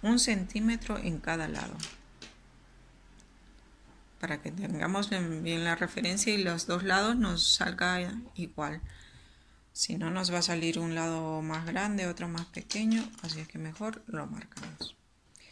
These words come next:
Una vez que hemos marcado, vamos a doblar la orejita esta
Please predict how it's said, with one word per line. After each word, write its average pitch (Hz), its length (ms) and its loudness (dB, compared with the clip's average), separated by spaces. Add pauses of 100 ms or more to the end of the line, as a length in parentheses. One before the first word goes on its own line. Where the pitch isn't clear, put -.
(600)
Una 185 240 0
vez 160 180 0
que 226 120 0
hemos 240 180 4
marcado, 220 680 2 (220)
vamos 170 400 0
a 165 60 -2
doblar 202 480 0 (880)
la 165 200 -2
orejita 202 640 0
esta 185 500 -6